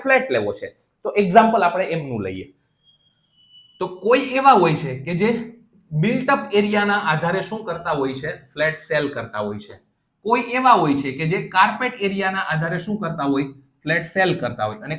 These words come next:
કોઈ એવા હોય કે જેની ફિક્સ પ્રાઇસ હોય છે, ઉચ્ચક રીતે વેચતા હોય છે. કે ભાઈ એક્ઝામ્પલ તરીકે મારી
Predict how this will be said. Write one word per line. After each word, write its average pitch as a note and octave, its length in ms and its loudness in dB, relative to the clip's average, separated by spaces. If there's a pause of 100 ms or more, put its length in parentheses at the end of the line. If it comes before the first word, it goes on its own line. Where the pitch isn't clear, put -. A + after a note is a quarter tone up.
કોઈ A#3 240 0 (140)
એવા G#3+ 180 6
હોય A2 160 -2 (300)
કે E3 180 -2
જેની G#3+ 240 0 (220)
ફિક્સ B3 340 2
પ્રાઇસ C3 320 0
હોય G#2+ 240 -6
છે, F3 160 -12 (360)
ઉચ્ચક B3 440 0
રીતે C#3+ 260 0
વેચતા A2+ 380 -6
હોય G2 180 -10
છે. F#2 160 -18 (880)
કે D#3 140 -4
ભાઈ F#3+ 180 -2 (140)
એક્ઝામ્પલ A#3 560 2
તરીકે F3+ 280 0 (680)
મારી G#3 260 4